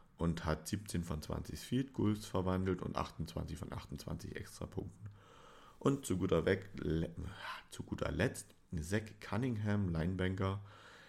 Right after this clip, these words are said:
ist seit, auch seit zweitausendeinundzwanzig im Team, war zweitausendsiebzehn ein Zweitrunden-Pick, auch bei den Houston Texans und schaffte auch in der letzten Saison in seinen sechs Spielen fünfzehn Tackle,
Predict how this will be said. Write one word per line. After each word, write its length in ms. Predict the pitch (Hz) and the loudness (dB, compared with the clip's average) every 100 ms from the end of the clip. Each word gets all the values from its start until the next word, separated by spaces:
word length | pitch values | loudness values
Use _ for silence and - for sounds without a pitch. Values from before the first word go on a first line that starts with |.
| - - | -20 -16
ist 300 | - 85 - - | -4 -4 -4 -12
seit, 340 | 80 80 85 | 0 4 4
auch 180 | - 107 | 4 0
seit 240 | - 95 - | 4 2 4
zweitausendeinundzwanzig 1080 | 85 87 85 - 82 82 80 82 82 80 | 0 2 2 2 2 2 0 -2 0 -2
im 120 | - 80 | -2 -4
Team, 300 | - 80 - | -2 -2 0
war 200 | 80 80 - | 0 -2 -2
zweitausendsiebzehn 840 | - 82 82 82 80 95 - - | -4 2 2 2 0 -4 -2 -4
ein 140 | - | -4
Zweitrunden-Pick, 1000 | - - 135 104 104 107 101 - 104 - | -2 0 0 0 0 0 0 0 -2 0
auch 220 | 92 120 | 0 0
bei 180 | - 90 | 0 2
den 300 | 87 87 85 - - - - - - - - - | 4 2 0 -8 -20 -20 -20 -20 -20 -20 -20 -8
Houston 440 | 107 98 101 - 90 | 0 0 0 -2 -2
Texans 500 | 98 98 - 92 - - - - - | 0 0 0 -4 -4 -18 -20 -16 -8
und 140 | 82 | -6
schaffte 380 | - 82 - - | 0 0 0 0
auch 200 | 78 - | 0 0
in 80 | - | -2
der 120 | 78 | -2
letzten 400 | 78 - - 80 | -2 -4 -6 -4
Saison 460 | 78 76 78 80 82 - - - - - - - - - - - | -2 -2 0 0 -2 -8 -20 -20 -20 -20 -20 -20 -20 -16 -14 -2
in 200 | 87 82 | 0 4
seinen 240 | 80 76 | 4 4
sechs 240 | 82 82 | 2 0
Spielen 640 | - - 87 85 80 82 - - - _ _ _ - - - | -4 0 4 6 4 0 -4 -18 -20 _ _ _ -20 -20 -10
fünfzehn 500 | - 104 101 - 82 | 2 2 2 -2 0
Tackle, 460 | 90 87 87 85 | 2 2 4 2